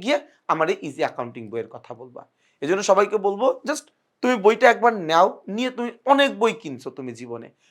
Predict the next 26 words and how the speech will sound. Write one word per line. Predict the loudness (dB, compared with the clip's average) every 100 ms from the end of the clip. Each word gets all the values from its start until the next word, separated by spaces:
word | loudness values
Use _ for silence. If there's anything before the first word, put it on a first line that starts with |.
| 4
আরেকটা | 4 6 2
বই | 2 0
নতুন | -4 -6 -4
করে | -4 -4
কিনলে | -4 -4 0 0
আহামরি | 0 0 -2 -2 -2
তেমন | -4 -6
কোনো | -10 -10
কিছু | -8 -6
হবে | -4 2
না, | 2 0 _ _ -10
নিয়ে | 0 2 2
তুমি | -2 -4
একবার | -2 -4 -6 4
পড়ে | 8 10 8
দেখো | 6 2 -2
বইটা | -2 -2 -4
তোমার | -6 -10
কাছে | -12 -16 -12
কেমন | -12 -12 -16
লাগে। | -18 -20 _ _ _ _ _ _ _ -2
তো | 4
সবাইকে | 6 4 0
শুভকামনা | 0 2 4 4 4 4
জানাচ্ছি, | 4 2 -4 -6 0
সবাই | 6